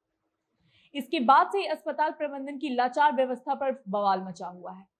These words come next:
शुभावती के मौत के बाद परिजन और स्थानीय लोग आक्रोशित होकर बवाल मचाने लगे हैं। हजारों की संख्या में लोग फिलहाल अस्पताल में हंगामा मचा रहे हैं। पुत्र अविनाश और काजल कुमारी ने बताया कि सुबह के साढ़े सात बजे हम लोग मम्मी को लेकर यहाँ आए थे।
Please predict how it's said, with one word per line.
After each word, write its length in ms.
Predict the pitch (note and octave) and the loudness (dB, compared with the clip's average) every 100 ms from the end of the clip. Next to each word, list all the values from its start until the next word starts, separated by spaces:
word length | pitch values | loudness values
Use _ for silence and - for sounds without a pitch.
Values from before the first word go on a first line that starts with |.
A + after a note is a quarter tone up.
| _ _ _ _ - | _ _ _ _ -6
शुभावती 440 | C#4+ C#4+ C#4 D#4 F#4 | 2 4 4 0 0
के 120 | F4+ | -2
मौत 280 | C#4 C#4+ D#4 | 2 2 2
के 80 | D#4 | -2
बाद 180 | C#4+ C#4 | -4 -2
परिजन 340 | C4+ C4+ D#4 E4+ | -2 -2 -2 -2
और 140 | C#4+ | -4
स्थानीय 420 | C#4+ C4+ B3+ C#4+ | -6 -8 -6 -4
लोग 200 | C#4 C4+ C4+ | 0 2 2
आक्रोशित 440 | A#3 B3 A#3+ D#4+ C#4 | 0 0 -6 -6 -8
होकर 260 | C4+ C4 | -2 0
बवाल 320 | G#3+ G#3+ G3+ | 0 2 0
मचाने 380 | G3+ F#3 F3+ F3 | -2 -8 -8 -8
लगे 240 | F3 F3 F#3+ | -14 -16 -18
हैं। 160 | G3 _ _ _ | -20 _ _ _
हजारों 460 | D#4 D4+ D4 D#4 G#4+ | -4 2 4 4 0
की 140 | G4 | -2
संख्या 400 | F#4+ D4+ C4 E4+ | -4 -6 -4 -6
में 260 | C#4+ C4 D#4+ B3+ | -4 -8 -8 -4
लोग 240 | C#4 C#4 | -4 -4
फिलहाल 360 | D4 C4 C4+ C4 | -6 2 2 2
अस्पताल 440 | C4 C#4+ C4+ B3+ | -2 -6 -2 -2
में 100 | C4 | -2
हंगामा 400 | B3+ G#3+ F#3+ G3 | -8 -4 -4 -4
मचा 300 | F#3+ F3+ F3+ | -10 -10 -10
रहे 140 | F3+ F3+ | -10 -14
हैं। 260 | F#3 F#3+ _ _ _ _ _ _ _ D#4 | -18 -20 _ _ _ _ _ _ _ -8
पुत्र 180 | D#4+ C#4 | -4 2
अविनाश 540 | C4 C#4 D4 D4+ D4+ | 2 2 0 0 -2
और 80 | C#4 | -2
काजल 320 | C#4 B3 C#4+ | 0 0 0
कुमारी 380 | C#4+ C4 B3 C#4 | -6 -4 -4 -4
ने 140 | C#4 A#3 | -6 -2
बताया 440 | A#3 A#3 A3 A3 | 0 0 2 0
कि 140 | G#3+ | -2
सुबह 300 | A#3+ D4 C4+ | -12 -6 -4
के 140 | D4 D#4+ | -4 -4
साढ़े 280 | - C4 C4+ | -2 0 -2
सात 460 | - C#4+ D#4+ C4+ | -2 2 2 2
बजे 220 | B3+ G#3 A#3+ | -2 -2 -6
हम 160 | A#3+ | 0
लोग 140 | C4 A#3 | 0 0
मम्मी 260 | A3+ C4 | -4 -4
को 100 | B3+ | -2
लेकर 300 | A#3+ A#3 A#3 | -2 -2 -4
यहाँ 280 | G3 F#3+ F3+ | -6 -6 -6
आए 140 | F3 E3+ | -6 -8
थे। 140 | F3 | -12